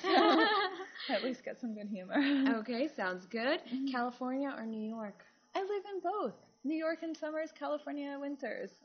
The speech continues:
Speaker 1: So both. <laughs>
Speaker 2: Best booty, J Lo or Beyonce?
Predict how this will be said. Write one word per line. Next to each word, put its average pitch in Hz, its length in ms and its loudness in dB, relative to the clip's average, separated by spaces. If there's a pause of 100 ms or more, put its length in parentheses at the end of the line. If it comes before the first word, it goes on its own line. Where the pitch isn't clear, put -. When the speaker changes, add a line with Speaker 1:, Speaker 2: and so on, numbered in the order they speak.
(160)
Speaker 1:
So 240 100 -4
both. 226 300 -2 (100)
<laughs> 285 480 0
Speaker 2:
Best 262 280 -2 (100)
booty, 226 520 0
J 214 260 -4
Lo 277 280 0
or 202 140 -4
Beyonce? 175 720 -8